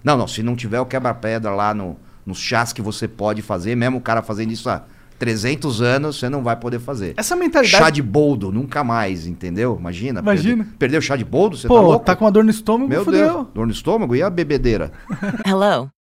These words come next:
Speaker 3: this is Discover, and we take customer service very seriously. We know that if you have a question or concern about your credit card, that's a serious matter, and you need to talk to a real person about it. So we offer around-the-clock access to seriously talented representatives in the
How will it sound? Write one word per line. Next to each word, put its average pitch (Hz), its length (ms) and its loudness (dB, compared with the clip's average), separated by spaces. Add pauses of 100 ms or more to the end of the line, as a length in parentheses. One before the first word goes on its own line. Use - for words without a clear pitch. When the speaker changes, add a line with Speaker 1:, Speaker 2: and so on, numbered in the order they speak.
Speaker 3:
this 240 180 0
is 233 80 -2
Discover, 180 540 0 (260)
and 156 160 2
we 151 140 -2
take 202 200 -2
customer 196 360 -2
service 202 420 -2 (140)
very 139 480 0
seriously. 113 680 -4 (280)
We 196 260 2
know 180 200 2
that 156 80 2
if 143 80 -4
you 151 120 -2
have 135 120 0
a 131 60 -2
question 139 400 -2
or 127 80 -2
concern 143 460 -2
about 131 240 -2
your 135 60 -6
credit 208 300 -2
card, 135 400 -2
that's 180 220 -4
a 196 40 0
serious 175 440 -2
matter, 180 360 0 (240)
and 208 140 2
you 226 60 6
need 294 160 0
to 311 80 -2
talk 202 260 -2
to 180 120 0
a 147 60 2
real 165 280 0
person 165 360 -4
about 120 280 0
it. 113 100 -6 (260)
So 170 280 2
we 185 160 -2
offer 156 280 -2
around-the-clock 160 680 0
access 165 440 -2
to 196 120 -4
seriously 247 500 -2
talented 196 400 -2
representatives 175 720 0
in 165 80 -2
the 170 80 -2